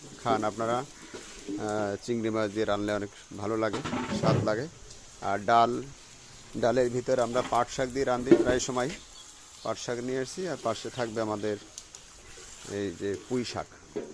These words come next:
শীতকালে পুঁই শাক ভালো, বর্ষা সিজনে পুঁই শাক ভালো, যদি ভালো তরকারি চিংড়ি মাছ দিয়ে রান্না করা যায়। তো আমরা এই বর্ষার সিজনে ভালো সবজি খাওয়াতে পারি না, সাহায্য সহযোগিতা নাই। আমরা চেষ্টা করি, তারপরও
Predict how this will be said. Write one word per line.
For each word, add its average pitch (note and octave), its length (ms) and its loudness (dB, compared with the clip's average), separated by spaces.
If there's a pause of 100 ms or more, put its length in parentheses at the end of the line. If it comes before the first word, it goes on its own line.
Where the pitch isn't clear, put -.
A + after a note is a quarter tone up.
(260)
শীতকালে G2+ 500 -4 (1160)
পুঁই A2 180 -4
শাক G2+ 300 -2
ভালো, G2+ 300 0
বর্ষা G2+ 340 -2
সিজনে G#2 380 -4
পুঁই G2+ 180 -6
শাক G2 200 -6
ভালো, G2 220 -4 (140)
যদি G#2 200 -4
ভালো G2 260 -4
তরকারি G2+ 460 -4 (720)
চিংড়ি A2+ 280 -2
মাছ G#2+ 200 -2
দিয়ে G#2 160 -2
রান্না G2 280 -2
করা A2+ 220 -2
যায়। B2+ 180 -2 (880)
তো - 120 -12
আমরা G#2 180 -2
এই A2 120 0
বর্ষার A#2 340 0
সিজনে C#3+ 320 0 (120)
ভালো B2+ 260 2 (200)
সবজি B2+ 360 -4
খাওয়াতে C3 320 -2
পারি B2+ 200 4
না, C3 120 2 (640)
সাহায্য A2+ 340 0
সহযোগিতা B2 560 -2
নাই। B2 200 0
আমরা A#2+ 200 0
চেষ্টা D3 340 -4
করি, E3+ 200 -4
তারপরও C3 420 0